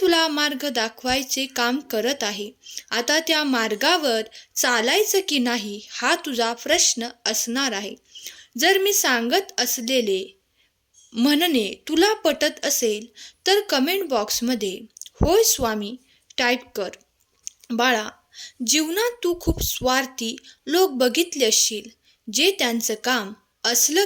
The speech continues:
की गोड बोलतात आणि एकदा त्यांचं काम झालं की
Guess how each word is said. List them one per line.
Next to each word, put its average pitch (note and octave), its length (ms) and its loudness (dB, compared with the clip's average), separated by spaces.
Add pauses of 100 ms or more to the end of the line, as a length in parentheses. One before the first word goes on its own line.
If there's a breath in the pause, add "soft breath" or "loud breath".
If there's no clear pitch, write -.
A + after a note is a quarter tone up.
की A#3+ 320 -6
गोड C#4+ 260 0
बोलतात G#3 500 -2 (440 loud breath)
आणि B3+ 260 2
एकदा C4 480 0
त्यांचं C#4 340 0
काम A#3+ 300 -2
झालं A#3 380 -2 (100)
की G3+ 220 -10